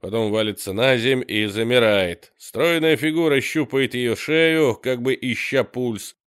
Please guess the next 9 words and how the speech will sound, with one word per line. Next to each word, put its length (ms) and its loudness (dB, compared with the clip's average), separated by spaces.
потом 320 -4
подхватывает 760 0
женщину 520 -2
под 220 -4
мышки 440 0
и 220 -2
сваливает 720 0
в 100 -10
гроб. 300 -6